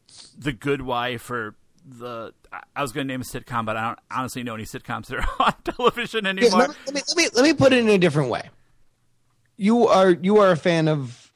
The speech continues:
Speaker 2: uh, of, of M M A, right?
Speaker 1: Uh, fan and participant, yes.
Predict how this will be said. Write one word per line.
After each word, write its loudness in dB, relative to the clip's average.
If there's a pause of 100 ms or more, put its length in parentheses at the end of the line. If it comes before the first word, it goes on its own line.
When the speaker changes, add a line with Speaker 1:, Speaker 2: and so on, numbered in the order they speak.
(100)
Speaker 2:
uh, 2
of, -6
of -6
M 2
M 2
A, -6 (180)
right? 0 (720)
Speaker 1:
Uh, -10 (140)
fan -6
and -8
participant, -10
yes. -20